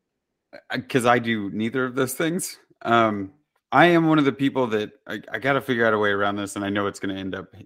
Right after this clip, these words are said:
biting me in the ass at some point, where i-, it's typical that I sleep three or four hours a night and then wake up, and then there's, like, a decision that gets made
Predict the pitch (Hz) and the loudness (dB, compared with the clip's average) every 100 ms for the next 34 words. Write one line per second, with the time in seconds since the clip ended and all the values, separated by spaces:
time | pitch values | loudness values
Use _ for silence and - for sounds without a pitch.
0 | - 95 98 98 98 95 98 95 92 - | -10 -6 -4 -6 -8 -6 -6 -8 -10 -12
1 | - 107 95 98 92 _ _ _ _ - | -6 -4 -4 -6 -8 _ _ _ _ -4
2 | 101 98 87 _ _ _ _ _ _ _ | -2 -2 -6 _ _ _ _ _ _ _
3 | - 80 95 135 - 143 117 110 101 98 | -12 -8 -4 -6 2 0 2 0 0 -2
4 | 98 - 104 95 - 107 101 104 107 101 | -4 -4 -6 -6 -8 -4 -4 0 0 2
5 | 104 104 101 - - _ _ _ - 98 | 0 -2 -4 -14 -18 _ _ _ -10 -2
6 | 98 104 104 - 101 95 87 104 98 104 | 0 0 -2 -6 -6 -6 -2 -4 0 0
7 | 101 - - 95 95 95 95 90 92 87 | 0 -2 -10 -8 -6 -6 -6 -6 -6 -8
8 | 90 80 - 104 95 95 92 - 104 95 | -10 -8 -6 -6 -6 -8 -10 -8 -6 -4
9 | 92 | -6